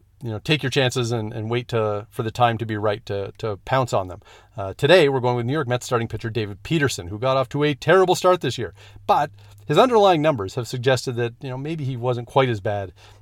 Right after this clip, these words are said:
uh, as those results have, uh, suggested, and, uh, the results have started to move in Peterson's favor.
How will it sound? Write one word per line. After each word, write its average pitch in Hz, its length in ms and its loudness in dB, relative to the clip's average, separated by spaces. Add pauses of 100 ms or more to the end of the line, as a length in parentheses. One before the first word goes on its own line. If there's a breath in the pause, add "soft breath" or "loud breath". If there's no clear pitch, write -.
uh, 104 200 -8
as 101 160 -6
those 104 260 -4
results 98 360 -8
have, 98 260 -12 (380 soft breath)
uh, 98 220 -10 (100)
suggested, 131 600 0
and, 151 480 2 (160)
uh, 117 180 -4
the 117 200 -8
results 110 380 -2
have 113 120 -8
started 170 340 2
to 113 80 -8
move 101 240 -8
in 117 80 -4
Peterson's 110 400 -8
favor. 131 320 4